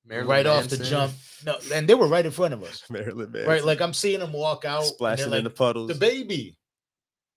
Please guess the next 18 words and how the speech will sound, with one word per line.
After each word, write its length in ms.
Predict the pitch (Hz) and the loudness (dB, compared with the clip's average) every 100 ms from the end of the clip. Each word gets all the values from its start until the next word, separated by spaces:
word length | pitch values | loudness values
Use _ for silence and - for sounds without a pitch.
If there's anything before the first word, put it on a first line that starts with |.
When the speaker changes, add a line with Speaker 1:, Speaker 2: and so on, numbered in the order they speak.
| _ - | _ -14
Speaker 2:
No, 100 | 123 | -4
Marilyn 400 | 156 202 202 202 | 0 0 0 -4
Manson, 640 | 226 214 - 156 - - _ _ _ _ - | -4 -4 -6 -8 -8 -16 _ _ _ _ -20
The 60 | 104 | -10
Game. 600 | 143 180 175 120 73 107 _ - 101 - 135 | -6 -4 -6 -10 -16 -20 _ -18 -18 -14 -2
And 80 | |
they're, 80 | 160 | 0
like, 160 | 175 135 | 0 -2
right 140 | 156 | -4
in 60 | 147 | -4
front 220 | 127 160 143 | -4 -6 -6
of 100 | 107 | -10
us. 120 | 98 | -12
So 120 | 135 | -12
I'm 120 | 123 | -12
seeing 280 | - 175 165 | -10 -8 -6
him 120 | 127 | -8
like, 200 | 117 98 | -12 -16